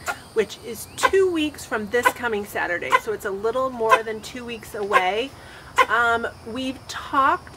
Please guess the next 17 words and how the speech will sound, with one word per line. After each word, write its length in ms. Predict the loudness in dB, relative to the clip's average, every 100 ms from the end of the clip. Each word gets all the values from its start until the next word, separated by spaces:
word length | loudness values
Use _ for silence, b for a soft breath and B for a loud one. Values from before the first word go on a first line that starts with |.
| -6
about 500 | -6 0 2 2 2
butchering 420 | -6 -6 -6 -6
some 200 | -4 0
of 80 | 2
the 100 | 2
larger 380 | 2 2 0 -4
ones 280 | -4 -4 -8 -10 -4
earlier, 600 | -2 0 2 4 2 0 B B B 0
um, 180 | 2
but 140 | 2 -2
we 80 | -2
haven't 280 | -2 -2
made 180 | -4 -6
a 40 | -6
decision 540 | -8 -6 -8 -6 -4
on 200 | -4 0
that. 260 | 2 0